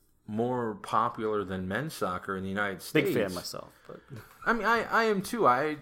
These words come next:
Speaker 1: you know, if I had to choose between watching men's, you know, U S A men's or U S A women's, I'd watch the U S A women's because,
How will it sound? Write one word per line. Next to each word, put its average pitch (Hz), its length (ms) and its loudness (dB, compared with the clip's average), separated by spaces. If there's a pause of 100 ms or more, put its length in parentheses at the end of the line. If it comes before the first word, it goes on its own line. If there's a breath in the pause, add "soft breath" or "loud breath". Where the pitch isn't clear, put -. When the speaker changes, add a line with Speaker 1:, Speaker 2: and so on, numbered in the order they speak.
Speaker 1:
you 143 100 -4
know, 135 180 4
if 131 220 2
I 143 120 10
had 147 180 2
to 127 80 6
choose 151 340 0
between 127 360 -4
watching 107 640 4 (420)
men's, 101 720 -4
you 104 140 -6
know, 92 60 -4
U 107 240 -2
S 101 140 -4
A 95 80 -2
men's 95 260 -4
or 92 40 -6
U 98 160 -2
S 90 120 -4
A 85 100 -4
women's, 110 480 -4
I'd 120 160 -4
watch 123 300 -2
the 101 80 -12
U 98 120 -2
S 90 140 -6
A 87 80 -6
women's 98 440 -4
because, 95 440 -4